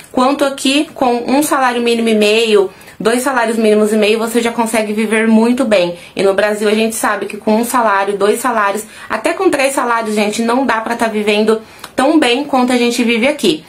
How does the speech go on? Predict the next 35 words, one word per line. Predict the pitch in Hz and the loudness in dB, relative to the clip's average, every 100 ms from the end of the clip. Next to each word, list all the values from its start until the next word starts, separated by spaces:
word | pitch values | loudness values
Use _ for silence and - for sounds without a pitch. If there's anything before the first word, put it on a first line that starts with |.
| - | -14
Então, | - 196 214 | -6 -2 0
na | 208 | 0
minha | 214 226 | -2 -2
opinião, | 240 247 226 214 240 233 | 0 0 2 2 0 -2
o | |
custo | - 226 240 | -4 -4 -2
de | 226 | -2
vida | 220 220 | -2 0
aqui | 214 220 | -2 -2
em | 214 | -2
Portugal, | 214 208 196 185 208 | -2 -2 -2 0 0
né, | 202 | -2
a | |
qualidade | 202 208 202 196 196 226 247 | -2 -4 -4 -2 -2 -2 -4
de | 240 | -2
vida | 214 208 | 0 0
que | 208 | 0
nós | 202 | -2
temos | 214 202 196 | -2 -2 -2
aqui | 202 | -2
em | 202 | -2
Portugal, | 202 196 202 190 208 - - - | 0 0 0 0 -2 -4 -14 -4
mesmo | 202 226 262 | -2 0 0
sendo | 254 254 226 214 214 196 190 - - | 0 -2 0 2 4 2 0 -10 -10
com | - | -2
esse | 208 208 | -2 0
valor | 226 214 202 | -2 2 2
que | 214 | 0
eu | 226 | -2
falei | 214 190 | -2 -2
pra | 196 | 0
vocês | 196 196 196 208 | -2 -2 0 0
dos | 208 196 | -2 -8
custos | - 190 180 175 | -6 -8 -6 -4
fixos, | 262 277 - 202 | -2 -2 -2 -4